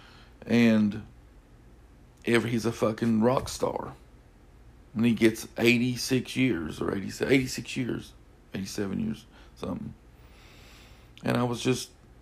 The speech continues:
I was okay with the last scene. It's almost like, it makes almost, I almost, I'm about to cry right now. Thinking about it, is it's all, I think all he ever wanted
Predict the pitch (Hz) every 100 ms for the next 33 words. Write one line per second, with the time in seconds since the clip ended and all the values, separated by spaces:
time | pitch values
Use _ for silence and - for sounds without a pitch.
0 | - - - - - - - - 135 139
1 | 135 175 185 - 180 175 131 113 120 -
2 | 120 127 123 - - 139 127 120 117 -
3 | - - - - - - - - 127 147
4 | 165 180 143 - 151 143 123 117 190 -
5 | 160 254 214 160 190 220 170 160 - 147
6 | 147 196 202 - - 160 156 143 151 160
7 | 170 185 151 143 - - - - - -
8 | - - - - - - - 180 214 190
9 | 123 127 120 - 135 147 - - - -
10 | - - 156 185 202 185 196 262 226 220
11 | 208 185 160 143 175 208 120 69